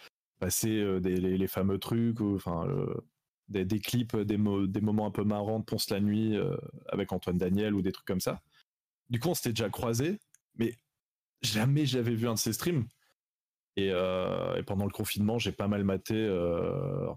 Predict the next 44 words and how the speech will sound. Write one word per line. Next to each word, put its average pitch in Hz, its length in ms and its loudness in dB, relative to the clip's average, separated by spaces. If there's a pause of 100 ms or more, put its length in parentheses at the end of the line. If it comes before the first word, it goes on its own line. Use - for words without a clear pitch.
peu - 80 -14
tout 104 140 -4
ce 92 80 -4
beau 101 140 0
monde, 127 200 2
hein, 107 140 -2
mais, 92 120 2
euh, 82 280 0
ça - 160 -6
allait 87 200 0
de 80 300 -4 (1300)
du 98 60 -4
tout 117 240 -2
au 120 40 0
tout, 131 200 0
quoi. - 240 -6 (880)
Et, 98 120 0
euh, 87 540 0 (720)
c'est 117 140 -2
vrai 131 80 0
que 117 60 -2
je 110 60 0
me 107 60 0
suis 110 160 -2
dit, « 131 120 2
Bah, 90 120 -2
putain, 120 200 -2
bah, 95 120 2
ces 104 160 0
formats 107 480 -2 (540)
que 110 100 -2
je 95 160 0
voulais 107 260 2
faire 107 500 -2
sur 104 200 -2
le 101 140 2
live, 107 300 0 (220)
pourquoi - 360 -2
pas 120 100 0
les 113 140 0
tenter 110 420 -2 (560)
moi-même 104 380 2
en 95 80 0
live ? » 120 340 0